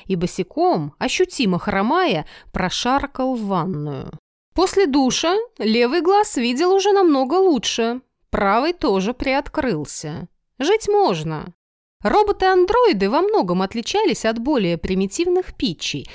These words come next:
в том числе разнообразием внешнего вида. Например, домашняя роботиха Терри выглядела как пожилая женщина, пышнотелая, в строгом коричневом платье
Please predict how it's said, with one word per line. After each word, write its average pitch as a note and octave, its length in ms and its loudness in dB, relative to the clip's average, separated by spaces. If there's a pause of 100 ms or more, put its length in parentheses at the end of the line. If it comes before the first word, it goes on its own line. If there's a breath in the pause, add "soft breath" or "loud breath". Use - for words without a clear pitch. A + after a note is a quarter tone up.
в - 120 -12
том F#3+ 160 0
числе D#4+ 560 -2
разнообразием C#4 960 0
внешнего C4 560 -2
вида. D3 460 -4 (380)
Например, A3 640 0 (120)
домашняя F#3+ 720 0
роботиха F#3+ 560 -2
Терри E4 460 -2 (220 loud breath)
выглядела F4+ 720 2
как D4 240 -8
пожилая F#4+ 500 0
женщина, D4 640 -2 (320)
пышнотелая, E4+ 1000 0
в - 80 -12
строгом D4+ 440 2
коричневом F3+ 600 -2
платье E4 640 0